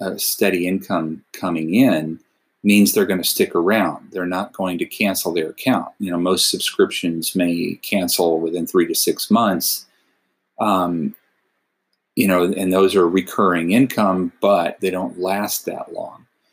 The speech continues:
But this kind of, it's a, it's a great strategic move, I think, um, in getting other ClickFunnels affiliates to sign up, helping them to make money and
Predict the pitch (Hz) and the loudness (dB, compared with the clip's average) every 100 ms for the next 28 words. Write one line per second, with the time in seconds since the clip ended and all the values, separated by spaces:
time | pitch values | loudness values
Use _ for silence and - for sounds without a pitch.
0 | _ _ _ - 120 92 127 110 143 - | _ _ _ -2 0 0 0 2 2 0
1 | - 110 98 90 87 - 107 - 101 - | 0 2 4 2 0 -2 -2 0 -2 -4
2 | - 104 113 160 180 - - 131 95 - | -14 -2 0 2 0 -4 -4 -4 -4 -4
3 | 110 98 95 - 92 95 95 82 82 78 | -2 -2 -4 -6 -2 0 0 -2 -4 -6
4 | 80 - 87 - - _ _ - 90 85 | -6 -10 -10 -12 -20 _ _ -12 -8 -6
5 | 80 80 78 _ - - 101 92 85 80 | -8 -10 -14 _ -16 -8 -4 -2 -4 -6
6 | _ _ _ - 110 143 131 123 127 - | _ _ _ -2 2 4 4 4 2 0
7 | 107 - 101 101 101 - 87 85 80 80 | -2 0 0 0 -2 -2 -2 -2 -4 -4
8 | - - - 92 90 98 82 - - 98 | -8 -6 -4 -2 -2 -2 -4 -8 -4 -2
9 | 120 131 120 104 98 107 95 90 87 - | 2 2 4 4 6 4 2 -4 -6 -6
10 | 82 82 85 87 _ _ _ _ _ _ | -8 -8 -10 -12 _ _ _ _ _ _
11 | _ - 101 95 95 90 | _ -6 0 2 2 0